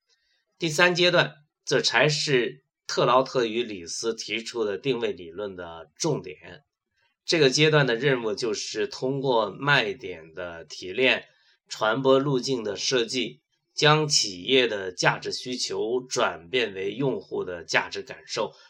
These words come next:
直奔新品类第一名而去。这个阶段，我喜欢把它称之为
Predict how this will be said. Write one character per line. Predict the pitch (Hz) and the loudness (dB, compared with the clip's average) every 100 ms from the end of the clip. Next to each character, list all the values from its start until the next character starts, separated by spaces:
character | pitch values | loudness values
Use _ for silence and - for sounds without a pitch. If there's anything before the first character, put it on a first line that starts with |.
| _ | _
直 | - 104 117 | -6 -4 -2
奔 | 139 143 113 - | 4 4 4 -2
新 | - - 143 143 135 | -8 -4 0 0 -2
品 | - 107 85 85 | -6 -10 -12 -4
类 | 107 95 | -4 -4
第 | 87 117 110 | -6 -10 -8
一 | 120 | -8
名 | 110 92 92 | -8 -10 -12
而 | 82 85 | -14 -10
去。 | - 120 - _ _ _ _ _ _ - | -4 -4 -6 _ _ _ _ _ _ 0
这 | 185 | 4
个 | 165 120 | 4 4
阶 | 147 151 | 6 6
段， | 147 113 - | 6 2 -2
我 | 98 101 135 | -4 0 2
喜 | 147 - 92 | 2 -2 -4
欢 | - - 113 120 113 | -10 -4 -4 -4 -8
把 | - 78 | -10 -10
它 | - - 107 | -8 0 2
称 | - 135 135 | 2 -2 -2
之 | 127 | -2
为 | 98 90 76 76 | -4 -4 -4 -8